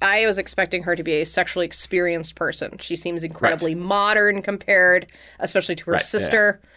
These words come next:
Speaker 1: Right. She's wearing
Speaker 2: Right.
Speaker 1: pants, and then Ruby kinda always wears, like, very proper, appropriate, like, fifties, you know, day dresses, that kind of thing. And
Speaker 2: Mm-hmm.
Speaker 1: Ru-, and Ru-, you know,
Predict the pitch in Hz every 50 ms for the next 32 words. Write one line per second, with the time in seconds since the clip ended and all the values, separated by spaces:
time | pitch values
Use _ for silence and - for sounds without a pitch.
0 | - - _ - 196 196 190 - 233 226 208 214 208 196 202 - - - 190 185
1 | 180 180 175 - - 185 175 170 175 165 165 180 175 170 165 160 - 185 175 170
2 | 160 170 170 170 156 160 165 156 156 156 156 - 165 160 151 147 147 147 - -
3 | - - - - - - 185 175 170 165 165 - - - 165 147 151 - - 165
4 | 151 113 - - - 175 170 160 - - 165 160 151 147 - - - 139 143 131
5 | - - - 151 - - 165 151 147 147 151 147 147 - 165 160 151 143 131 135
6 | 151 156 151 113 131 - 107 98 85 - - - 120 104 175 185 180 156 151 -
7 | - 170 156 - - - 160 156 - - - - - - - 170 170 165 165 165
8 | 170 175 180 208 233 233 214 220 - 208 196 185 185 185 180 185 190 214 220 -
9 | - 165 226 208 185 175 165 151 110 87 92 -